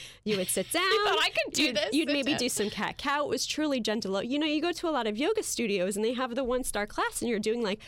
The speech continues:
Speaker 1: a sh-, full Ashtanga, and you're doing vinyasa, and you're doing the down dog, and you're doing the, the plank position, you're doing a lot of things that are
Speaker 2: Tough
Speaker 1: tremendously
Speaker 2: physical poses.
Speaker 1: hard.
Speaker 2: Right.
Speaker 1: And you can easily get injured if you don't have proper alignment.
Speaker 2: Yeah.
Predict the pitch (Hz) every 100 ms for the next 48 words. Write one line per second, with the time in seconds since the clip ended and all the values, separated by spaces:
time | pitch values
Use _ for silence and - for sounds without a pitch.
0 | - - - - - - - - 311 302
1 | - - 233 370 415 208 185 190 196 208
2 | 247 269 233 208 214 370 - 214 180 185
3 | 190 247 240 202 185 175 285 415 392 269
4 | 208 180 196 175 175 196 - - - -
5 | 185 - 196 320 415 415 302 262 - 226
6 | 190 185 196 196 190 240 220 196 190 214
7 | 214 233 220 - 427 381 202 185 180 269
8 | 226 349 523 262 226 233 - 240 - 1077
9 | 175 175 185 208 208 151 - - 254 269
10 | - 240 269 - 294 226 - 269 330 311
11 | 220 170 226 311 302 185 - 208 220 233
12 | 190 - 208 214 170 165 180 240 208 165
13 | - - 208 180